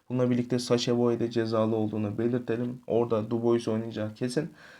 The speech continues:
Ama genel anlamda nasıl bir, hani birbiriyle oynamaya alışkın olmayan bir savunma hattının oynayacağı bir, e, tandemde Borini'nin gol atması çok da sürpriz olmayacaktır arkadaşlar diye düşünüyorum. Bu yüzden Borini'yi kadroma dahil ediyorum.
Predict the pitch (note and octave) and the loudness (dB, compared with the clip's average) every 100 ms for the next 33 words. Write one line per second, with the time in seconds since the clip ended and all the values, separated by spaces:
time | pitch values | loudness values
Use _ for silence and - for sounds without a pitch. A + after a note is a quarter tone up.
0 | - - - C3+ C#3 C#3 C#3 C3 C#3 C3+ | -20 -20 -6 -2 0 0 0 0 2 2
1 | B2+ B2+ C3 C3 C3 B2+ B2+ B2 - A#2+ | 0 -2 -2 -2 -4 -2 -2 -4 -4 -4
2 | A#2+ A#2+ C#3+ D3 E3+ D#3+ D3 D3 D3 C#3+ | -2 4 6 8 6 6 6 4 4 4
3 | C#3+ - D3+ D3+ D3 D3 C#3+ C3+ C#3 D3 | 2 0 2 2 2 0 2 2 2 2
4 | C#3+ C#3+ C3+ C3+ C#3 C3+ C3 B2 B2+ A#2+ | 0 0 0 2 2 2 2 2 0 0
5 | F#2+ B2+ B2 A#2+ A#2+ A#2+ - C#3 C#3 B2+ | 0 0 0 0 -2 -6 -2 0 0 0
6 | B2+ D3+ - - - _ _ _ B2+ C3 | 0 -4 -8 -20 -20 _ _ _ 2 4
7 | C#3+ C#3+ C#3 C3+ C3 C3 C3 C3+ - - | 4 2 2 4 4 4 0 -6 -6 -4
8 | C#3+ - C3 - A#2 B2+ C3+ - C3 B2+ | -4 -4 -6 -4 -4 -4 -4 0 2 4
9 | A#2 A2 G#2+ A2 G#2+ - A2+ A#2 A2+ A2+ | 2 0 -4 -4 -4 -2 -2 -2 -4 -4
10 | A2 A2 A2+ A2 A#2+ C3+ C3+ C#3 C3+ C3+ | -4 -4 -4 -6 -6 -4 -4 -4 -2 -2
11 | B2+ C3 B2+ B2+ B2+ B2 A#2+ C3 B2 A#2+ | -2 -2 2 2 2 0 2 4 4 2
12 | A#2 A#2 A2 A#2+ A#2+ A#2+ A2 A2 G#2+ | 0 0 -2 -2 -4 -4 -4 -2 -2